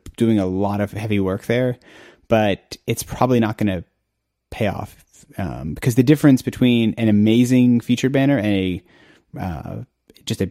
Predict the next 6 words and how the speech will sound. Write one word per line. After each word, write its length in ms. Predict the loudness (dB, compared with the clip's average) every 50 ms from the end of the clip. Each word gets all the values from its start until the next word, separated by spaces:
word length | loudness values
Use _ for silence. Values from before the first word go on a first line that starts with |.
| -6 -8
a 140 | -4 -4 -4
basic 560 | -2 0 -2 -2 0 0 -2 -2 -2 -6 -16 -20 _ -4
feature 260 | -2 -2 -2 0 0
banner, 260 | 0 0 2 0 0 -2
it's 140 | -4 -10 -12
probably 760 | _ -14 -6 -2 0 0 0 0 0 0 0 0 0 -2 -4